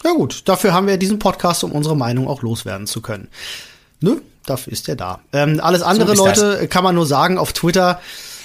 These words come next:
Speaker 1: ähm, ja, ihr könnt gerne eure Meinung loswerden. Haltet euch ein bisschen zurück und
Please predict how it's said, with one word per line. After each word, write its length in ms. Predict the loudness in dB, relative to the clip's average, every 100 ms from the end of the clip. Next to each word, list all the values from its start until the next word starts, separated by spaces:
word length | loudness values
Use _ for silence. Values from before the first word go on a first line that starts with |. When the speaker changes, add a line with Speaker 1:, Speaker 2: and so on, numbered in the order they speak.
| -6
Speaker 1:
ähm, 580 | 0 2 4 2 0 0 0
ja, 180 | 0
ihr 60 | 0
könnt 180 | 0 0
gerne 180 | 2 0
eure 140 | 0
Meinung 240 | 0 0 0
loswerden. 300 | 0 0 0
Haltet 200 | 2 2
euch 140 | 0
ein 100 | 0
bisschen 240 | 0 0
zurück 320 | 0 -2 -2 -2
und 280 | -2 -4